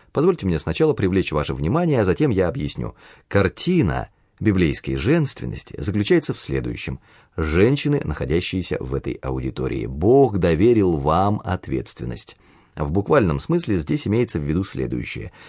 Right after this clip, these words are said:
«Вам поручено задание. Бог доверил вам ответственность».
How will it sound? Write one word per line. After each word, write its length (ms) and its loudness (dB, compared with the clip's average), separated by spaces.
«Вам 300 -2
поручено 680 0
задание. 800 -4
Бог 240 4
доверил 440 4
вам 360 2
ответственность». 1000 -4